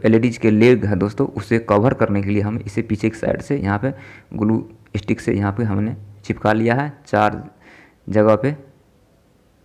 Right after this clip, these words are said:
और इस तरह से अपना मजबूत हो जाता है। अब दोस्तों, बारी आती है इसका टेस्टिंग का। चलिए हम टेस्ट करते हैं जो अपना लाइट चकड़ी,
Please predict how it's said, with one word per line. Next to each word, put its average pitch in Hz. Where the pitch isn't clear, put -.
और 95
इस 98
तरह 113
से -
अपना 110
मजबूत 101
हो 104
जाता 110
है। 131
अब 127
दोस्तों, 139
बारी 117
आती 117
है 135
इसका 123
टेस्टिंग 92
का। 82
चलिए 117
हम 143
टेस्ट 110
करते 113
हैं 123
जो 104
अपना 104
लाइट 113
चकड़ी, 131